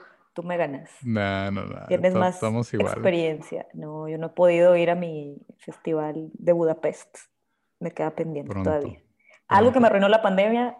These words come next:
Speaker 1: no ir a ese festival.
Speaker 2: Que por, es, es como un meme que decía de que vas, que supuestamente la mamá le dice al hijo, "Vas a festivales como si se fuera a acabar el mundo". Y luego ya después de que,
Speaker 1: ¿Ves?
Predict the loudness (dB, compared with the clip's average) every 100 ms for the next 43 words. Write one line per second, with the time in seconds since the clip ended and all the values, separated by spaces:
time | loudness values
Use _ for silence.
0 | -16 -12 -8 -6 -6 -8 -16 -14 -14 -14
1 | -16 _ _ _ _ _ _ _ _ _
2 | _ -20 _ -8 -4 -4 -4 -12 -18 _
3 | _ _ _ -2 0 2 0 2 2 2
4 | 2 0 2 2 4 4 4 2 2 2
5 | 0 0 0 0 -2 -2 -2 -2 -4 -18
6 | -14 -6 -2 -2 -6 -12 -6 -2 2 2
7 | 2 2 2 2 2 0 0 -4 -4 0
8 | 0 0 -4 -4 -4 -6 -4 -4 -4 -4
9 | -4 -4 -4 -4 -4 -4 -4 -2 -2 -2
10 | -4 -8 -20 -20 _ _ _ -6 -4 0
11 | 0 0 0 -2 -2 -2 -2 -4 -10